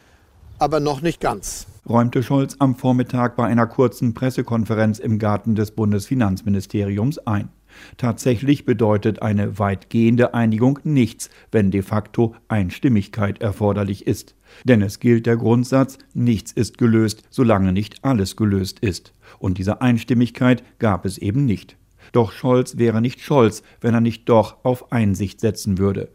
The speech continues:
Speaker 2: Der Finanzminister Sübelinisch:
Speaker 1: Vorteil des menschlichen Gesprächs ist, dass es durch lange Fortführung zu Ergebnissen führt.
Speaker 2: Heißt übersetzt, bis morgen, wenn die Verhandlungen fortgesetzt werden, wird die niederländische Regierung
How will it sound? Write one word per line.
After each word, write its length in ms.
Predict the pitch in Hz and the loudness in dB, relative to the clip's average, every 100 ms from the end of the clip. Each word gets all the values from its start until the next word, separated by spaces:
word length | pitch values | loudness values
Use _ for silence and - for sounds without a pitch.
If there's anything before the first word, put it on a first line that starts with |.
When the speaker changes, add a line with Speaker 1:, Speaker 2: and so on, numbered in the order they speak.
| _ - | _ -6
Speaker 2:
Der 100 | 101 | -4
Finanzminister 800 | 113 113 123 - 117 107 - 104 | 0 0 0 0 -2 0 -2 -2
Sübelinisch: 720 | 104 104 101 123 147 170 - _ | 0 0 2 2 0 -4 -10 _
Speaker 1:
Vorteil 400 | 175 202 170 156 | -2 0 0 -2
des 180 | 135 | -2
menschlichen 540 | 143 160 175 156 139 139 | -4 -4 -4 -4 -6 -6
Gesprächs 540 | 123 - 143 170 - | -8 -4 0 0 0
ist, 320 | - 147 - | -4 -6 -4
dass 240 | 139 120 - | -6 -6 -8
es 380 | 139 113 - - - - - - | -10 -10 -12 -16 -20 -20 -20 -2
durch 280 | 135 - - - | 0 0 -10 -8
lange 320 | 127 160 175 | -4 0 0
Fortführung 720 | 135 143 156 - 160 143 147 | 0 -2 -4 -2 0 0 -2
zu 120 | - | -4
Ergebnissen 600 | 147 131 135 - 127 - | -6 -2 -2 -2 -8 -10
führt. 320 | 104 127 104 - - - | -12 -12 -12 -16 -20 -2
Speaker 2:
Heißt 300 | 123 117 - | -2 -2 -2
übersetzt, 640 | 117 117 131 156 - - _ _ | 0 2 2 -2 -6 -16 _ _
bis 260 | 113 95 - | -2 -2 0
morgen, 460 | 113 113 123 143 | 4 4 2 0
wenn 160 | 107 92 | 0 0
die 100 | 95 | -2
Verhandlungen 560 | 107 98 107 110 113 | 0 0 0 2 0
fortgesetzt 760 | 101 - 135 - 131 131 123 - | 0 0 -2 -2 0 0 0 0
werden, 340 | 131 127 127 - - | 2 4 2 -2 -12
wird 360 | - 120 120 - | 0 0 0 -4
die 80 | 143 | -2
niederländische 640 | 135 117 101 104 98 120 | 0 2 2 0 0 -2
Regierung 420 | 104 98 101 98 | 0 0 0 0